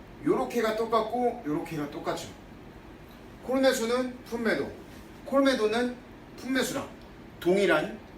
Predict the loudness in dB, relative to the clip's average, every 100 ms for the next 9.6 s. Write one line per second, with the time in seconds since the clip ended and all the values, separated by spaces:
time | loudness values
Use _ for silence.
0 | -18 -10 0 6 6 6 4 2 0 -2
1 | -2 -6 -6 -8 -10 -14 -16 -18 -18 -14
2 | -6 2 6 8 8 6 2 2 2 0
3 | 0 -2 -8 -16 -18 -18 -18 -18 -18 -18
4 | -18 -18 -6 2 4 8 8 6 4 0
5 | 0 2 2 0 -4 -2 4 4 6 4
6 | 4 -4 -6 -10 -12 -16 -18 -18 -18 -12
7 | -4 2 2 2 -2 -14 -18 -18 -18 -18
8 | -18 -12 0 2 2 0 -4 -10 -10 -4
9 | -4 -4 -8 -12 -8 -6